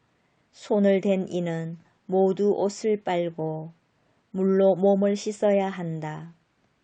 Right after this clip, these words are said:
그들은 저녁 때까지 부정하게 된다. 고름을 흘리는 남자의 몸이 닿는 옹기 그릇은 깨뜨려야 하고 나무 그릇은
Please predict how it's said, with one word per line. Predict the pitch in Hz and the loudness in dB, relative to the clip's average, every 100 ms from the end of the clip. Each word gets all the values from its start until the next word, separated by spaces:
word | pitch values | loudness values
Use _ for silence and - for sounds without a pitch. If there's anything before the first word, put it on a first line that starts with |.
| _ _ _ _ _ _ _ | _ _ _ _ _ _ _
그들은 | - 208 185 180 180 180 | -6 -2 0 0 -2 -4
저녁 | 202 190 196 | -2 -4 -2
때까지 | 208 202 208 196 202 | -6 -4 -6 -4 -6
부정하게 | - 202 214 208 196 180 170 | -6 -6 -4 -4 -2 -2 -2
된다. | 170 160 151 151 160 170 _ _ _ _ _ _ _ _ _ _ _ _ _ _ _ _ _ _ _ _ _ _ _ _ _ _ _ _ - | -6 -8 -10 -10 -14 -18 _ _ _ _ _ _ _ _ _ _ _ _ _ _ _ _ _ _ _ _ _ _ _ _ _ _ _ _ -4
고름을 | 214 202 196 196 202 | 2 4 4 4 2
흘리는 | 226 202 202 196 190 | 2 2 2 0 0
남자의 | 202 202 202 202 208 | 0 0 0 2 2
몸이 | 202 202 208 202 | 2 2 2 0
닿는 | 196 185 180 180 - | -4 -6 -6 -6 -6
옹기 | 185 180 180 170 | -6 -4 -4 -4
그릇은 | 175 165 165 - 160 160 165 _ _ _ | -6 -10 -10 -8 -8 -8 -16 _ _ _
깨뜨려야 | 196 196 - 190 190 190 185 | -2 -2 -2 -2 0 -2 -4
하고 | 185 170 160 160 160 170 _ _ _ _ - | -8 -12 -10 -10 -10 -16 _ _ _ _ -8
나무 | 180 185 185 | -4 -2 -4
그릇은 | 175 185 180 - 175 175 175 | -2 -2 -4 -4 -4 -4 -10